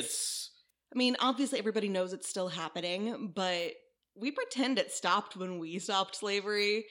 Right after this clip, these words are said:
Speaker 1: No,
Speaker 2: No.
Speaker 1: it did not. So yeah, it, it was, uh, it was called the Slaughter by the Kamba people in the area because of the caravans of sub-Saharan African slaves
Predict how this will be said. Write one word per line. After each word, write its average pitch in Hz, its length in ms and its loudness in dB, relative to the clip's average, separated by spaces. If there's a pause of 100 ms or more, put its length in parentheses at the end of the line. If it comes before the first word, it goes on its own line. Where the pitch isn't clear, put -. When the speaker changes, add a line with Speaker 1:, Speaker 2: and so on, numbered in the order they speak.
(240)
Speaker 1:
No, 151 560 -4
Speaker 2:
No. 196 720 2
Speaker 1:
it 147 140 0
did 131 200 -4
not. 123 260 0 (420)
So - 140 -4
yeah, 208 100 4 (500)
it, 175 200 -2 (260)
it 170 100 0
was, 156 200 2 (440)
uh, 123 240 2 (120)
it 156 160 2
was 165 160 2
called 170 500 2
the 147 220 4
Slaughter 147 960 2 (440)
by 147 160 6
the 139 120 2
Kamba 147 440 4
people 143 380 0
in 127 80 -6
the 120 120 -8
area 170 440 2 (400)
because 180 460 2
of 143 180 0
the 147 120 -2
caravans 147 1040 0
of 131 120 -4
sub-Saharan 151 600 0
African 131 340 -2
slaves 117 640 -2